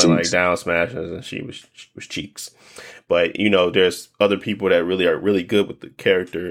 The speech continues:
Speaker 1: and you just can't do anything with it. But Iron Giant, you, it's like this low ceiling of being able to be good at with him,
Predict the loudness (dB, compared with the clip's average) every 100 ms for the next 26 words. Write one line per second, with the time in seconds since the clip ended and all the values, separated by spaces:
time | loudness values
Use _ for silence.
0 | -10 -12 -12 -12 -14 -6 -4 -4 -6 -6
1 | -6 -8 -6 -2 -2 -2 -8 -10 _ _
2 | _ -18 -12 -8 -6 -2 0 0 0 2
3 | 2 2 -2 -4 -8 -6 -4 0 0 -2
4 | -8 -2 0 2 2 -2 -8 _ _ _
5 | _ -18 -8 0 2 4 0 -2 -10 _
6 | _ -20 -20 -12 -8 -2 2 4 4 2
7 | -2 -8 -2 2 4 4 2 0 -2 -2
8 | -2 -8 -10 -12